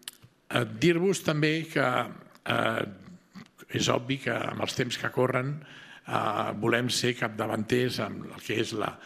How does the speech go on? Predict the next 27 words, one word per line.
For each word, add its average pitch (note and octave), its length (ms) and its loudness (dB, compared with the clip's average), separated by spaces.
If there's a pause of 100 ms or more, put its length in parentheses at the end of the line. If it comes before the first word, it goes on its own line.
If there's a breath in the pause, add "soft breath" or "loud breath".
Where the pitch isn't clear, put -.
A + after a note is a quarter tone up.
(420 loud breath)
la A2 180 0
intel·ligència A2+ 640 0
artificial A2+ 500 0
aplicada A2 380 0
al G#2 100 0
món G#2 140 2
de G2+ 80 2
l'esport. D3 440 2 (760 loud breath)
Aquí A#2+ 320 0
ha A2 80 4
d'haver-hi, A2 460 2
doncs, G#2 320 0
una G#2+ 260 0
sintonia A2+ 560 0
molt A2 220 0
bona A2 180 -2
entre G#2 160 -6
el F#2+ 80 -4
Departament G#2 460 -2
d'Intel·ligència G#2+ 580 -2
Artificial G#2+ 560 -2
i G#2 80 2
de, G2 120 -2 (600 loud breath)
i G2 40 0
de G2+ 100 -4 (180)
I G#2+ 120 2
T. C#3+ 140 4